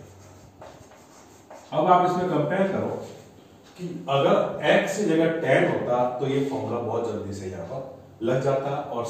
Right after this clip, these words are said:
sine इनवर्स और sine हट जाता। तो मैं क्यों ना इसको x की जगह tan theta लेट कर लेता हूँ।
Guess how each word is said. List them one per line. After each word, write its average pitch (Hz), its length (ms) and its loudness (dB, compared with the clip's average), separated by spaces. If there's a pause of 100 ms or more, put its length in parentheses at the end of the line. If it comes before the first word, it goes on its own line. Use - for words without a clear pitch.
sine 120 220 -2
इनवर्स 113 220 -4
और 95 180 -8
sine 107 220 -8
हट 98 140 -6
जाता। - 280 -12 (1200)
तो 151 140 2 (400)
मैं 160 260 2
क्यों 160 120 2
ना 175 160 4
इसको 156 300 -2
x 165 240 2
की - 120 -4
जगह 120 240 -2 (880)
tan 135 180 0 (140)
theta 127 320 -6
लेट 104 240 -2
कर - 100 -10
लेता - 300 -14
हूँ। - 120 -18